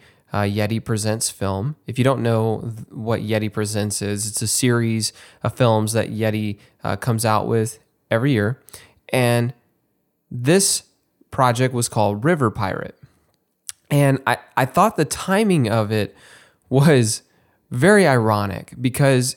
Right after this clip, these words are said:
it was about the Texas Water Safari, which happens to be here where I live in the Texas Hill Country, right on the San Marcos River. And what was so ironic was that right when it came out,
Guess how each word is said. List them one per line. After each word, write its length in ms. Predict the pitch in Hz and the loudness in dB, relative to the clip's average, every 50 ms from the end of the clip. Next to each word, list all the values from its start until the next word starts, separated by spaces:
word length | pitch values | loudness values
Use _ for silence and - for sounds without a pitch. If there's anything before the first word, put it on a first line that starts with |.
| _ _ | _ _
it 140 | - 139 120 | 0 0 2
was 180 | 143 151 143 | 2 0 0
about 600 | 156 139 120 117 110 107 104 104 - - - 135 | 0 -2 0 0 2 2 2 0 -2 -4 -8 -8
the 380 | - 107 104 104 101 104 104 - _ _ _ _ _ _ _ | -6 -6 -4 -4 -4 -4 -6 -8 _ _ _ _ _ _ _
Texas 400 | - - 120 110 - - 123 110 | -2 -2 -2 0 0 -2 -2 -2
Water 320 | 127 139 165 185 190 185 165 | 0 2 2 2 2 2 0
Safari, 680 | 160 - 113 - - 107 104 98 101 98 98 165 139 - _ _ _ _ | 0 -2 -4 -4 -2 -2 -2 -2 -4 -6 -10 -12 -16 -18 _ _ _ _
which 460 | - 139 143 143 - - - - - - _ _ _ _ _ _ _ | 2 2 2 2 2 -2 -6 -8 -10 -14 _ _ _ _ _ _ _
happens 640 | - - 156 165 170 - 175 143 131 135 131 - - | -4 -2 0 0 0 0 0 0 2 0 0 -2 -4
to 100 | - 131 | -4 -6
be 320 | 113 117 113 110 107 104 110 | -4 -2 -2 -2 -2 -2 -4
here 520 | - - - 160 156 143 123 113 113 110 | -6 -6 -4 0 2 2 4 4 2 0
where 260 | 110 110 117 113 110 | 0 0 0 0 2
I 200 | 107 107 107 107 | 2 2 2 2
live 440 | 104 104 104 101 95 90 104 - - - | 0 0 -2 -2 -2 -4 -6 -8 -8 -6
in 160 | - 120 110 | -4 -2 -2
the 80 | 107 104 | -2 -2
Texas 400 | 101 - 113 110 110 117 110 - | -4 -6 -6 -8 -8 -8 -8 -4
Hill 140 | - 107 107 | -4 -4 -4
Country, 480 | - - 107 110 - - 123 123 123 - - - - _ _ - | -2 -4 -4 -2 -2 0 0 0 -2 -4 -8 -18 -20 _ _ -4
right 320 | 113 120 123 123 131 131 | 2 2 4 4 4 4
on 160 | 123 117 113 | 2 2 2
the 80 | 110 110 | 0 0
San 260 | - - 110 104 104 | -2 -2 -2 -2 -2
Marcos 400 | 104 101 101 98 - 107 - - | -4 -4 -4 -6 -6 -6 -6 -2
River. 380 | 165 175 156 110 107 101 98 - - - - - _ | 0 0 0 0 0 -2 -2 -6 -10 -18 -20 -20 _
And 340 | - 131 135 147 147 135 123 | 0 2 4 4 4 4 4
what 140 | 135 151 156 | 2 2 2
was 160 | 143 131 - | 0 0 0
so 200 | - 170 156 139 | 0 0 2 2
ironic 640 | 123 117 110 113 123 202 214 170 131 120 - - | 2 0 0 0 0 0 0 0 0 -2 -4 -4
was 220 | 127 123 120 113 123 | -2 -2 -2 0 0
that 260 | 120 113 107 - 107 | 0 0 0 -2 -2
right 300 | 107 113 123 147 160 - | 0 2 2 2 2 2
when 140 | 139 127 123 | 0 0 0
it 100 | - - | -2 -4
came 300 | - - 127 120 107 104 | -2 -2 0 0 0 0
out, 420 | 104 107 117 160 170 - - _ | 0 0 0 -2 -2 -6 -10 _